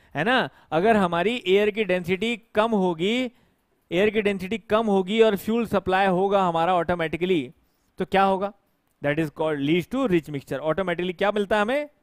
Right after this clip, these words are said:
रिच मिक्सचर मिलता है। अब ये बताओ, ये अच्छी बात है, बुरी बात है, बेकार बात है ना भाई? हमारा तो जबरदस्ती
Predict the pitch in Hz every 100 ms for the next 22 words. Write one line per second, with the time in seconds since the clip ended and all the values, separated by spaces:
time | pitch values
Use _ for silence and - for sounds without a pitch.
0 | - 151 185 180 165 190 160 131 127 120
1 | 117 - _ _ _ 165 180 208 247 214
2 | 214 220 240 226 - 240 233 226 226 226
3 | 226 220 180 196 208 196 170 156 262 247
4 | 208 196 202 214 214 208 214 -